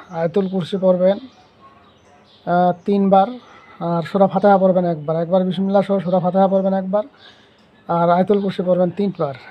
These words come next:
এরপরে চার কুল পড়বেন, আপনি চার কুল তিনবার করে পড়বেন। যদি শক্তিশালী করতে চান, তাহলে, আহ, সূরা ফাতিহা একবার, সূরা, আহ, আয়াতুল কুরসি সাতবার এবং চার কুল, অর্থাৎ কুল্লু সূরা, কাফিরুন, সূরা ফালাক, সূরা ইখলাস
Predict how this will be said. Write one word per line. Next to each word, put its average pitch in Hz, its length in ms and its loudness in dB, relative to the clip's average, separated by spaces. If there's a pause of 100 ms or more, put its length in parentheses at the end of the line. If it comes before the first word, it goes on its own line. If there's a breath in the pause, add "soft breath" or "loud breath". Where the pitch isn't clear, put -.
(120)
এরপরে 190 360 2
চার 196 280 4
কুল 202 260 -2
পড়বেন, 165 380 2
আপনি 165 320 -4
চার 185 260 0
কুল 196 200 -4
তিনবার 190 340 2
করে 175 200 0
পড়বেন। 156 340 -4
যদি 202 360 -6 (440 soft breath)
শক্তিশালী 220 540 0
করতে 214 320 -2
চান, 240 160 2
তাহলে, 208 200 4
আহ, 190 320 0
সূরা 196 220 0
ফাতিহা 208 340 4
একবার, 208 260 0
সূরা, 190 540 0 (580 soft breath)
আহ, 180 960 0
আয়াতুল 196 240 2
কুরসি 202 320 -2
সাতবার 196 500 4 (340)
এবং 185 260 2
চার 202 280 4
কুল, 196 200 0
অর্থাৎ 185 240 0 (160)
কুল্লু 208 360 0
সূরা, 220 360 0 (440 soft breath)
কাফিরুন, 214 520 0
সূরা 185 240 2
ফালাক, 214 340 2 (220)
সূরা 185 240 4
ইখলাস 180 420 -4